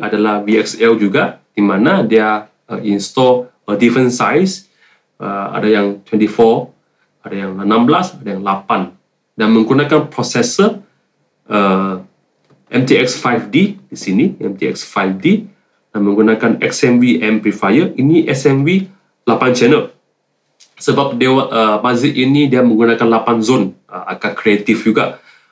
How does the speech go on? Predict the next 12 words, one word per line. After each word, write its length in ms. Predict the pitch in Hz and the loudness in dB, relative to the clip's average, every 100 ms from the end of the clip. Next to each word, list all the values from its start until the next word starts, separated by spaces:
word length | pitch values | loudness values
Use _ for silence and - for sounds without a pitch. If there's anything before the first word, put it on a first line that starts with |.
| _ | _
Dia 160 | 110 101 | -2 0
menggunakan 800 | 101 101 110 120 120 156 165 - _ | 2 2 2 2 0 -2 -2 -8 _
mixer 560 | 117 110 - 180 185 - | -2 -2 0 0 0 2
M 240 | 110 107 | 0 0
G 160 | - - | -2 -2
P 160 | 113 | 0
sixteen. 560 | 107 101 - - 98 95 | 0 -2 -4 -2 0 -2
Ini 240 | 98 - | -8 -10
M 80 | 95 | -14
G 80 | - | -12
P 80 | 98 | -12
sixteen. 560 | - - - 107 95 | -12 -16 -4 -4 -2